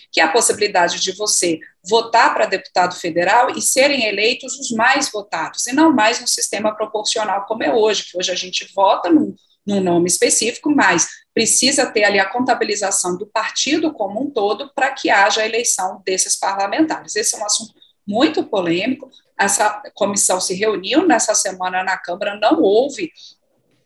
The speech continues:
é, acordo para o, para o avanço do texto da deputada Renata Abreu e ela continua as discussões,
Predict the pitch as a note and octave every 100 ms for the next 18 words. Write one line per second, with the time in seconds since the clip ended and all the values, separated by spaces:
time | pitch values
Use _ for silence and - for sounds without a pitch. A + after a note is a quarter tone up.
0 | - F#3+ - G3 - G3 A#3+ F#3+ - F#3
1 | F#3 D#3 - F#3 F#3 A#3+ - F#3+ F3+ F3+
2 | F3 - D3+ E3 F#3 A3+ - F3+ F#3+ -
3 | F3+ E3+ F3 F3 E3+ E3+ G#3+ A3 E3+ G3
4 | A3 G3+ G#3 G#3+ B3+ - A3+ F#3+ G#3 -
5 | - - - F#3 F3+